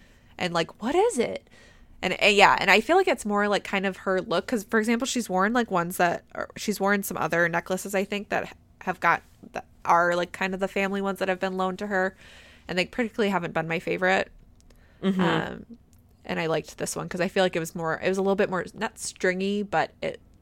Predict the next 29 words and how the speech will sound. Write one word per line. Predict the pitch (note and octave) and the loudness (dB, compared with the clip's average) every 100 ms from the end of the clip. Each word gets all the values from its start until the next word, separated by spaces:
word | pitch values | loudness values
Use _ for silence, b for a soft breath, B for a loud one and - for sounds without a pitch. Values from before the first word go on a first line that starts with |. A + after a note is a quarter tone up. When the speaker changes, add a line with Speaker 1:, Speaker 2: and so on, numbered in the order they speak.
| _ - - _ - | _ -20 -20 _ -12
Speaker 1:
was, | F3 E3 | -8 -4
like, | D3+ - | -6 -6
more | F3+ | -6
of | D#3+ | -6
just, | E3 | -6
like, | D#3+ D#3+ | -8 -8
a | |
circular | - D#3+ - D#3 D3 | -8 -8 -8 -10 -8
necklace. | D#3+ - - - - | -8 -12 -10 -12 -10
I | - | -10
feel | - | -10
like | - | -10
it | - - | -10 -10
worked | F3 - - | -10 -10 -4
well | D#3 D3 | -2 -2
with | E3+ | -6
the | E3 | -10
neckline | D3+ - - C#2+ - | -8 -8 -8 -10 -10
on | - | -14
this | - - | -14 -12
dress. | - - - - - b b b b | -10 -10 -10 -14 -16 b b b b
Speaker 2:
Yes, | A3 G#3+ | 0 6
Speaker 1:
So. | A3+ | 10
Speaker 2:
well, | G3+ - - | 10 10 12
I | G#3 | 12
have | A3+ | 12
now | G#3 G3 | 12 12
Googled | G3 G3+ G#3 E3 | 10 8 8 6
festoon. | - E3 - F#3+ F#3+ D#3 | 6 4 4 4 6 4